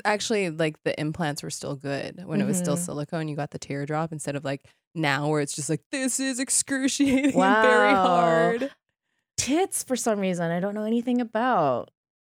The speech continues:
Speaker 2: So, <laughs> I mean, I guess that
Speaker 1: <laughs>
Speaker 2: should have surprised me. I've been looking at cock and balls for the
Speaker 1: Well,
Speaker 2: last
Speaker 1: no,
Speaker 2: five
Speaker 1: but I
Speaker 2: years.
Speaker 1: think m-, moobies or was just added to the O E D.
Speaker 2: Wow.
Speaker 1: Or moobs.
Speaker 2: Yeah.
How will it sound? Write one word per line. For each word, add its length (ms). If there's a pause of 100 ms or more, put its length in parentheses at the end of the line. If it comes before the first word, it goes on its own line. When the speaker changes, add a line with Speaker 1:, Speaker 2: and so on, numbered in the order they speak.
(140)
Speaker 2:
So, 200
<laughs> 60
I 580
mean, 100
I 120
guess 160
that 160
Speaker 1:
<laughs> 20
Speaker 2:
should 120
have 100
surprised 460
me. 80
I've 80
been 160
looking 260
at 140
cock 240
and 160
balls 360
for 140
the 80
Speaker 1:
Well, 200
Speaker 2:
last 80
Speaker 1:
no, 140
Speaker 2:
five 80
Speaker 1:
but 100
I 80
Speaker 2:
years. 120
Speaker 1:
think 220
m-, 200 (160)
moobies 1120 (640)
or 280
was 220
just 380
added 300
to 120
the 160
O 140
E 100
D. 380
Speaker 2:
Wow. 480
Speaker 1:
Or 20
moobs. 560
Speaker 2:
Yeah. 540